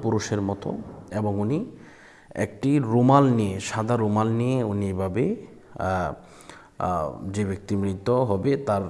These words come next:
সামনে ধরে রাখবে এবং তার রুহটা সুন্দর করে এই সাদা রুমালের মধ্যে চলে আসবে।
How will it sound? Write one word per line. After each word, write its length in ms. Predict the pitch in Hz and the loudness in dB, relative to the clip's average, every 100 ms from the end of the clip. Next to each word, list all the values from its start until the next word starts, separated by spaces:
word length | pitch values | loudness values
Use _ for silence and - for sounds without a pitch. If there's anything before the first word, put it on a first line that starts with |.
| - | -10
সামনে 360 | - - 104 104 | -8 -2 0 0
ধরে 260 | 87 104 98 | -2 -4 -4
রাখবে 300 | 90 78 87 | -4 -6 -8
এবং 400 | 92 135 196 240 - - - - | -4 -2 -2 -2 -8 -14 -2 4
তার 180 | 117 | 4
রুহটা 360 | 113 131 131 156 | 4 2 4 4
সুন্দর 440 | 151 135 123 151 | 4 2 4 4
করে 260 | 160 143 175 | 4 4 4
এই 320 | - - 104 | 0 -2 -4
সাদা 320 | - 110 110 | -4 -4 -2
রুমালের 380 | 104 101 101 98 | -2 -2 -4 -4
মধ্যে 240 | 98 95 92 | -6 -6 -8
চলে 220 | 98 90 | -8 -6
আসবে। 300 | 73 - - | -8 -10 -16